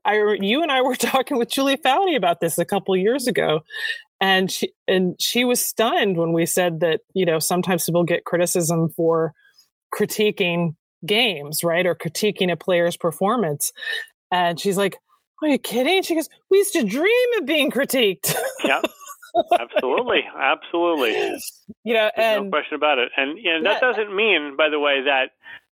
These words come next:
Speaker 2: some of the things that, quote unquote, other professional sports do that women's soccer can't come along and find a better way to do them. But
Speaker 1: Correct.
Speaker 2: you
Speaker 1: Correct.
Speaker 2: still have to look at what's been successful and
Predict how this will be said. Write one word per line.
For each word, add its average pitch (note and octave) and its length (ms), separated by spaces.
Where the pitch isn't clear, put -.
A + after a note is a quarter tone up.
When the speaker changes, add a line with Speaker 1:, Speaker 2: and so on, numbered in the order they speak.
Speaker 2:
some E3+ 160
of F3 80
the D3 180
things D3+ 400
that, B2+ 340
quote C#3+ 260
unquote, C3+ 460
other C3+ 220
professional A#2 600
sports C#3+ 260
do B2+ 240
that A2+ 180
women's C#3 320
soccer C3 320
can't C3+ 340
come C3 120
along B2 380
and - 580
find C3+ 220
a A2 40
better C3+ 340
way A#2 200
to G#2+ 80
do C3 240
them. A3+ 200
But B3 120
Speaker 1:
Correct. F#3 400
Speaker 2:
you - 340
Speaker 1:
Correct. F#3+ 140
Speaker 2:
still D#3+ 160
have C#3+ 240
to C3+ 80
look D3 240
at C3 80
what's C3+ 240
been B2 200
successful A#2 720
and A2+ 160